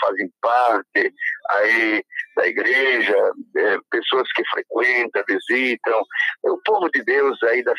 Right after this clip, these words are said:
Cidade de Maravilha, modelo também, né, e não esquecendo aí também onde a emissora está, né, que Deus possa abençoar a vida de todos em nome do Senhor Jesus. Presbítero Almir, nós vamos nesse momento, eu quero meditar um instante,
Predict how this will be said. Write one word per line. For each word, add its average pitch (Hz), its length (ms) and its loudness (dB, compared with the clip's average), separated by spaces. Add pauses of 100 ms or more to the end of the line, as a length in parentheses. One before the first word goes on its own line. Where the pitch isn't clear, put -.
Cidade 117 460 0
de - 80 -2
Maravilha, 117 680 2
modelo 113 640 2
também, 113 520 0 (380)
né, 139 380 2
e 135 60 0
não 143 540 -2
esquecendo - 560 -2
aí 127 120 0
também 135 340 0
onde 127 260 4
a 131 100 4
emissora 131 460 2
está, 117 580 0
né, 113 220 2 (460)
que 95 100 -2
Deus 107 280 2
possa - 280 0
abençoar 107 640 2 (380)
a 101 120 2
vida 127 240 0
de 117 160 0
todos 107 300 -2
em 110 120 0
nome 104 420 0
do 135 160 0
Senhor 117 420 0
Jesus. 107 440 -2 (120)
Presbítero 180 420 0
Almir, 175 280 2 (440)
nós 170 260 0
vamos 151 300 0
nesse 127 260 -2
momento, 113 480 -2
eu - 120 -2
quero - 260 -2
meditar 120 480 -2
um 113 80 0
instante, - 840 -2